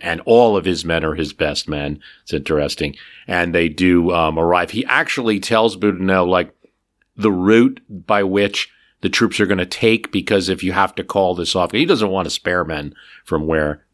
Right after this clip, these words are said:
in, in, they are in Newburgh, and perhaps is reluctant for this whole exercise. Later, he's gonna say that the civil authorities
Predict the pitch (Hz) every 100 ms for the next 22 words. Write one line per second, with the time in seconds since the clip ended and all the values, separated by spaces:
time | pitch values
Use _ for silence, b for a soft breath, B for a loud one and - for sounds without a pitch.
0 | - 78 76 78 80 85 80 78 73 71
1 | 73 76 73 67 65 _ _ _ _ -
2 | - 120 117 98 85 87 87 90 - 78
3 | 85 78 87 90 82 71 - 67 - 64
4 | - - - _ _ _ - 104 120 104
5 | 101 - 85 - 87 80 - - 107 92
6 | 82 - 80 76 71